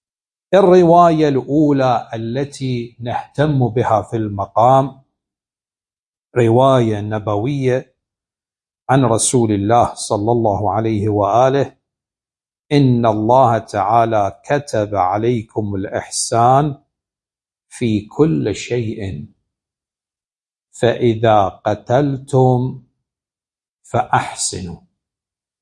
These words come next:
القتلة، وإذا ذبحتم فأحسنوا الذبح".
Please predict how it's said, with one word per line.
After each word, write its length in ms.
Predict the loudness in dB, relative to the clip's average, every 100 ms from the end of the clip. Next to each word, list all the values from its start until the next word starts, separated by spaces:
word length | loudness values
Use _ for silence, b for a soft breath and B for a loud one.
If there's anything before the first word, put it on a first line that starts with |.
| _ _ _ _ _ _ _ 2
القتلة، 880 | 2 0 -2 -2 -2 -6 -8 -8 _ _ _ _ _ _ _ _ _ _ _ _ _ 0
وإذا 840 | 0 2 2 2 4 4 4 0
ذبحتم 1040 | -4 -2 0 0 -2 -4 0 2 0 -8 -16 _ _ _
فأحسنوا 1000 | -8 0 0 -2 -8 -4 -2 -2 -4 -6 -6
الذبح". 580 | -4 -4 -8 -10 -12